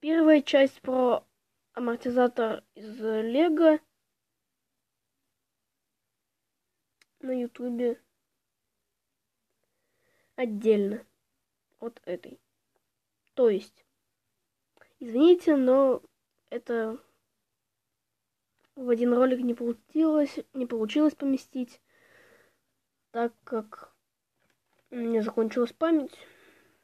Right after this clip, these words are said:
И снимаю я это уже позже намного. Но выкладываю это я в одно время. Ладно, ребят. Вторая часть, как сделать амортизатор из Лего.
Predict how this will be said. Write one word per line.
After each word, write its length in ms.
И 100
снимаю 540
я 240
это 180
уже 460
позже 380
намного. 560
Но 240
выкладываю 580
это 160
я 240
в 240
одно 260
время. 300
Ладно, 200
ребят. 260
Вторая 380
часть, 300
как 120
сделать 500
амортизатор 760
из 140
Лего. 440